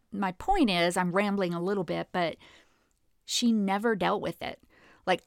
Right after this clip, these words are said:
I don't remember when she told us. I don't remember how she told us. I don't really remember what she said. But what I do know is, as an adult, we never had the conversation. We never talked about it. It was never brought up. And I know that that contributed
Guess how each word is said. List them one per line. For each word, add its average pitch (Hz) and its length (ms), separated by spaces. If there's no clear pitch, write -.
I 226 200
don't 285 180
remember 214 340
when 185 300
she 240 180
told 160 300
us. 160 300
I 190 100
don't 185 120
remember 175 300
how 185 180
she 262 200
told 262 300
us. 269 240
I 175 60
don't 175 120
really 175 200
remember 170 400
what 160 180
she - 200
said. 180 440
But 180 80
what 190 160
I 175 80
do 220 200
know 185 260
is, 170 440
as 190 180
an 185 120
adult, 202 580
we 196 220
never 185 320
had 185 220
the 170 60
conversation. 170 800
We 190 100
never 180 320
talked - 340
about - 260
it. - 120
It 196 80
was 185 160
never 180 280
brought 247 300
up. 170 300
And 202 140
I 190 100
know 226 380
that 226 160
that 180 200
contributed 180 760